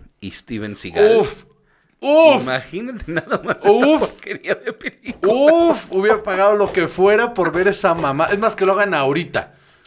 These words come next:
Speaker 1: Exacto, todos geriátricos <laughs> los dos.
Speaker 2: Aparte, la cara de Steven Seagal ahorita es como de, como del triple de lo que era en esa época.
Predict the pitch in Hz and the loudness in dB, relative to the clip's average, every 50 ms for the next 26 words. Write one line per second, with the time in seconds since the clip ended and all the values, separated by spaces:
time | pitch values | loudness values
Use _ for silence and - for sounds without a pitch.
0 | _ - 110 104 - - 113 95 - 113 98 - 117 120 117 - - 95 92 98 | _ -14 -12 -8 -6 -6 -6 -6 -8 -12 -12 -8 -6 -6 -6 -6 -6 -8 -6 -4
1 | 101 107 - - 110 - - - - - - 262 - 262 247 - - - 330 339 | -6 -6 -6 -6 -6 -8 -6 -4 -4 -4 -4 -6 -6 -6 -8 -6 -6 -8 -8 -6
2 | 349 - - - - - - _ _ _ _ _ _ _ - - - - - - | -6 -8 -8 -10 -14 -20 -20 _ _ _ _ _ _ _ -20 -18 -16 -10 -4 -4
3 | 151 151 185 196 190 208 196 175 160 160 185 190 202 190 175 - 180 196 196 - | -2 0 0 -2 0 0 0 -2 -2 -2 0 0 2 0 0 0 -2 -4 -4 -2
4 | - 165 156 160 175 175 160 151 160 - 185 175 - 156 147 123 117 120 147 160 | -4 -2 -2 -2 0 0 0 -2 -2 -2 -4 -4 -4 -4 -4 -4 -2 -2 -2 -2
5 | 151 151 147 127 - 143 127 127 127 120 120 127 120 113 110 - 180 180 190 190 | -4 -4 -8 -6 -6 -6 -4 -4 -6 -4 -4 -4 -6 -6 -4 -2 -2 -2 -2 -2
6 | 190 190 180 160 143 139 135 - 156 160 160 170 170 170 170 165 170 165 143 151 | -4 -2 -2 -2 -2 -4 -6 -4 -4 -4 -2 -2 -2 -2 -4 -2 -2 -2 -2 -2
7 | 156 143 - 156 147 - 175 | -4 -4 -6 -6 -6 -4 -6